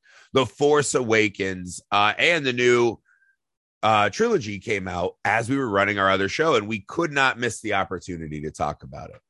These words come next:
So today we're gonna be going back and listening to a younger Griff and a younger Alex talk about our initial reactions after having seen The Force Awakens in theaters.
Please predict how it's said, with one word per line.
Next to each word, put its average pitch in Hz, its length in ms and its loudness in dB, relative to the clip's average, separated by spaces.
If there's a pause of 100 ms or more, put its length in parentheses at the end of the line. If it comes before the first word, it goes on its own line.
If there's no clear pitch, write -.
(220)
So 156 140 -2
today 165 300 2
we're 196 140 4
gonna 147 180 0
be 135 100 0
going 123 300 0
back 110 260 0
and 104 100 -8
listening 110 400 -4
to 98 140 -4
a 92 40 0
younger 156 360 0
Griff 107 320 -4
and 85 80 -6
a 85 40 -2
younger 80 340 2
Alex 95 400 0 (320)
talk 175 240 4
about 135 320 2
our 123 200 4
initial 160 540 -2
reactions 131 580 -2
after 95 320 -2
having 98 340 -2
seen 87 280 -10
The 82 80 -6
Force 139 420 0
Awakens 95 720 -2
in 90 240 -4
theaters. 82 640 -10